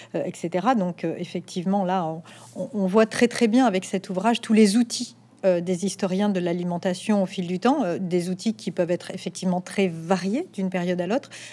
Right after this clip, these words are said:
m-, mais des outils qui finalement aussi, euh, présentent une certaine forme de, de continuité au-delà de même de,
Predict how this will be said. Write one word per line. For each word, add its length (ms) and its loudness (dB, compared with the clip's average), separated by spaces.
m-, 180 0
mais 280 8
des 220 6
outils 220 0
qui 180 0
finalement 520 4
aussi, 420 0
euh, 220 4
présentent 520 0
une 120 2
certaine 400 -4
forme 200 2
de, 140 0
de 180 -2
continuité 680 0
au-delà 300 2
de 60 -2
même 200 2
de, 160 -8